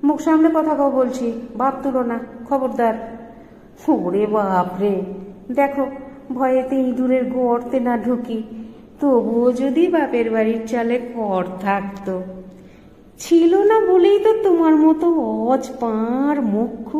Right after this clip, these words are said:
আর মাতালের হাতে বাপ দিয়েছিল ধরে।" "তবে রে?" স্বামী ভবতারণ হাতের কাছে ছাতা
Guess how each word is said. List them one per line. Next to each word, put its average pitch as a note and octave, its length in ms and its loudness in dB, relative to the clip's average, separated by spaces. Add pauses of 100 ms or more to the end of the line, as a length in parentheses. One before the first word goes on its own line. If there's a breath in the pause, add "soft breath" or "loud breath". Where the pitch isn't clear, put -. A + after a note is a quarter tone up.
আর D4+ 160 -2
মাতালের F3+ 720 -2
হাতে F3+ 420 -6
বাপ D4 240 0 (100)
দিয়েছিল A3+ 580 -2
ধরে।" F#3+ 380 -4 (960)
"তবে G3+ 320 2
রে?" F4 180 4 (1080 loud breath)
স্বামী C4 300 0
ভবতারণ G#3+ 680 -2
হাতের G3 460 -4
কাছে F#3+ 300 -6 (100)
ছাতা F#3+ 320 -6